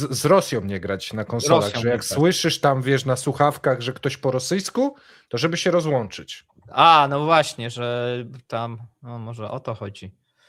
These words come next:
Speaker 1: No nie wiem,
Speaker 2: Nie
Speaker 1: e,
Speaker 2: wiem właśnie.
Speaker 1: natomiast, e, podobają mi się życzeniogroźby, nie? To tak na urodziny można mówić komuś,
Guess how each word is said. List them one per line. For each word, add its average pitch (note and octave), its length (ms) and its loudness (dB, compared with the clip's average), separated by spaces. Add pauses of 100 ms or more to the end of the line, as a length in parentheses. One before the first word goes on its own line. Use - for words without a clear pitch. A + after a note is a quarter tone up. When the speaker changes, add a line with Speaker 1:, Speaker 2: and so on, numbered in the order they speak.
(240)
Speaker 1:
No G2+ 100 -8
nie A#2 180 -2
wiem, F#2+ 140 -8
Speaker 2:
Nie C#3 100 -4
Speaker 1:
e, B2 40 -2
Speaker 2:
wiem A2+ 160 -2
właśnie. A#2+ 180 -6
Speaker 1:
natomiast, C3+ 520 -2 (320)
e, C3+ 240 2
podobają F3 520 2
mi A#2 120 -4
się A#2 160 -4
życzeniogroźby, G#2+ 920 -4
nie? G2 240 -6
To C3+ 140 -8
tak - 480 -8
na A2 120 -4
urodziny A#2+ 520 0
można A2+ 460 -2
mówić G#2 380 -8
komuś, G#2+ 560 -4